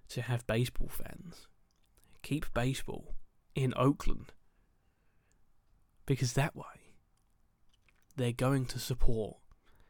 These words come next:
they're going to root, they're going to cheer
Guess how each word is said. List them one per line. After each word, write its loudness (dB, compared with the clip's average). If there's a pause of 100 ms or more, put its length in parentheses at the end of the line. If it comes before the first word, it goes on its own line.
(560)
they're -6
going 0
to -2
root, -4 (1120)
they're -4
going 0
to -2
cheer -2